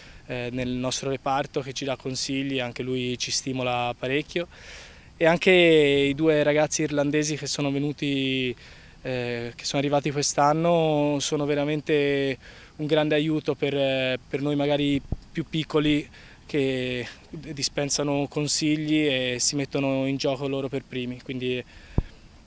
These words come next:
eh, diciamo queste tre persone sono i primi che mi vengono in mente.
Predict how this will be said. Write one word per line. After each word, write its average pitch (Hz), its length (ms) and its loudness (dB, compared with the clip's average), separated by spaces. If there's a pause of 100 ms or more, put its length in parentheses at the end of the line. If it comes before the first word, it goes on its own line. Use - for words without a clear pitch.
(140)
eh, 120 380 -8
diciamo 131 560 -2
queste 135 380 -4
tre 135 140 -4
persone 143 560 -2
sono 131 600 -4 (280)
i 143 80 -14
primi 135 240 -4
che 135 100 -8
mi 131 100 -4
vengono 131 280 -2
in 131 80 -2
mente. 127 520 -8